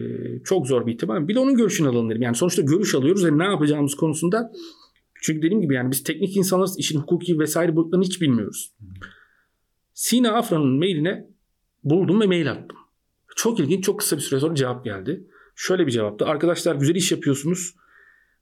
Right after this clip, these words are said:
Speaker 1: ama site çok kopyalanmış gözüküyor. Biraz ön yüzü değiştirin," gibisinden bir cevaptı. "Vay," dedim, "Sina Afra'dan da cevap aldık falan. Güzel yani, demek ki iyi."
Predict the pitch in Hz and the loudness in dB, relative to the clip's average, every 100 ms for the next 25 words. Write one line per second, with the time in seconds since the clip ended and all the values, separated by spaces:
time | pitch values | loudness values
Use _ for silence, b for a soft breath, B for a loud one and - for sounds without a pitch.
0 | _ 147 160 - 165 160 190 190 160 147 | _ -2 -2 0 -2 0 -2 0 -2 0
1 | 135 135 - 127 123 - 170 185 - - | 0 0 -2 -4 -4 0 0 0 -6 -4
2 | 165 156 165 151 135 135 143 143 - 147 | -2 0 0 0 0 0 0 0 0 0
3 | 117 - 135 127 - 196 175 135 131 120 | 0 -2 -2 0 0 2 2 2 0 -4
4 | 123 - - _ b b b b b b | -8 -16 -20 _ b b b b b b
5 | - - 131 117 113 - 120 120 113 - | -8 -4 -2 0 -2 -2 0 0 0 -2
6 | 117 110 107 110 113 110 98 98 - 113 | -2 -2 -2 0 0 0 -4 -8 -6 0
7 | 123 123 117 127 123 101 110 104 113 123 | 2 2 2 0 0 -2 -2 -2 -2 -4
8 | 120 - 120 185 | -6 -6 -4 -2